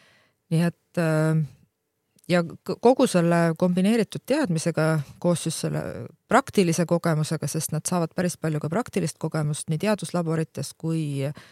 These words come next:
ka ettevõtete juures kogu selle magistriprogrammi jooksul, võiksid nad siis, ma kujutan ette, et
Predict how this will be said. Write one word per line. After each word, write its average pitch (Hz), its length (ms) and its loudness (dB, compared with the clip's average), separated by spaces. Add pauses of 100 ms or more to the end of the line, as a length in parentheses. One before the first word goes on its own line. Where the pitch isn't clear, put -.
(380)
ka 156 140 -2 (240)
ettevõtete 185 720 -2
juures 165 400 -4 (240)
kogu 147 260 -10
selle 151 240 -4
magistriprogrammi 156 800 -4
jooksul, 143 420 -6 (520)
võiksid 190 340 0
nad 160 160 -2
siis, - 400 -4 (720)
ma 147 80 -8
kujutan 175 320 0
ette, 165 400 -2
et - 300 -18